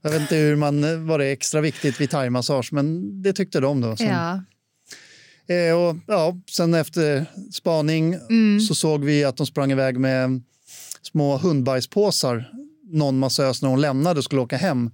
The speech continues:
Speaker 2: Mhm.
Speaker 1: Och så kastade hon den där. Och vi sl-, ryckte
Speaker 2: Bärgade.
Speaker 1: upp, bärgade soporna,
Speaker 2: Ja.
Speaker 1: precis. Och där låg det ju använda kondomer och, eh, så här trasor, eller så här, ja, näsdukar, vad ska man kalla dem?
Speaker 2: Ja.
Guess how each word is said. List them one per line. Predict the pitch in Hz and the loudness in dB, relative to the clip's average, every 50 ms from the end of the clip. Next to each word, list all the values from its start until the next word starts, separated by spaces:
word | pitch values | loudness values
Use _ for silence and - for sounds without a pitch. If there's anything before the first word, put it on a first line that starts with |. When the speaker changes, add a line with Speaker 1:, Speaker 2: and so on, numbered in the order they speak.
| _ | _
Speaker 2:
Mhm. | - 214 240 233 311 | 0 2 4 4 4
Speaker 1:
Och | 427 440 | 2 0
så | 302 | 0
kastade | 190 190 175 165 - - - 180 | 0 0 -2 -2 -2 -2 0 0
hon | 175 160 | 2 2
den | 143 135 127 | 2 2 2
där. | 123 120 127 143 - - _ _ _ _ _ - - | 0 0 -2 -4 -10 -16 _ _ _ _ _ -20 -14
Och | 170 165 151 131 147 | -10 -10 -10 -4 0
vi | 160 170 170 175 175 170 170 170 170 160 156 - _ _ _ _ - - _ _ | 2 4 4 4 4 4 4 2 2 0 -4 -8 _ _ _ _ -20 -20 _ _
sl-, | - - - - 165 - 175 175 - 170 156 - _ _ _ - | -16 -12 -10 -10 -10 -10 -12 -16 -14 -16 -16 -16 _ _ _ -4
ryckte | 170 - - - 202 | -2 0 0 0 0
Speaker 2:
Bärgade. | - 175 170 196 226 302 | 0 0 0 0 0 -2
Speaker 1:
upp, | 359 - - - - 135 | -2 -4 -8 -6 -4 -2
bärgade | 123 170 160 147 135 147 151 156 160 185 185 | 0 0 0 2 2 2 2 2 2 2 2
soporna, | - 202 190 - - 185 175 180 190 208 | 2 0 0 2 0 2 2 2 2 2
Speaker 2:
Ja. | 220 170 156 147 | 2 2 0 0
Speaker 1:
precis. | 165 170 175 190 180 - - - - - - - - - _ _ | 0 0 0 0 0 -2 -4 -6 -10 -20 -20 -20 -20 -20 _ _
Och | 196 190 | 2 2
där | 180 175 165 | 4 4 2
låg | 165 170 160 156 147 | 2 2 2 2 2
det | 151 | 2
ju | 156 156 156 | 2 2 2
använda | 151 139 135 131 131 131 127 | 2 2 2 2 0 0 0
kondomer | - 156 143 135 139 135 131 131 135 135 135 | 0 0 0 2 2 2 2 2 2 2 2
och, | 135 135 139 135 131 131 131 127 131 | 2 2 2 2 2 2 2 2 2
eh, | 131 131 139 147 156 165 160 170 180 175 185 185 | 2 0 0 -2 -4 -4 -6 -10 -14 -16 -10 -8
så | - - 139 | -4 -2 0
här | 131 127 127 131 123 - - - - - _ _ _ _ _ _ _ - | 0 0 0 -2 -2 -6 -12 -20 -20 -20 _ _ _ _ _ _ _ -4
trasor, | - 156 147 135 120 - - 147 131 131 131 131 - - | -2 0 0 0 0 0 0 0 0 0 -2 -4 -6 -8
eller | 139 135 127 | -6 -6 -6
så | 131 - 131 | -6 -6 -6
här, | 123 123 123 131 143 - _ _ _ _ _ _ _ _ _ _ _ _ _ _ | -6 -4 -6 -8 -10 -14 _ _ _ _ _ _ _ _ _ _ _ _ _ _
ja, | 165 160 | -4 -2
näsdukar, | 160 175 170 135 - - - 147 170 185 - - 123 | 0 0 0 0 -2 -2 0 0 -2 0 -2 -4 -4
vad | 117 127 - | -2 -2 -2
ska | - 143 | -2 -2
man | 131 120 | -2 0
kalla | 127 139 131 135 | 0 0 0 0
dem? | 139 123 | 0 0
Speaker 2:
Ja. | 233 233 226 214 220 247 269 262 | 0 0 0 0 0 0 -2 -2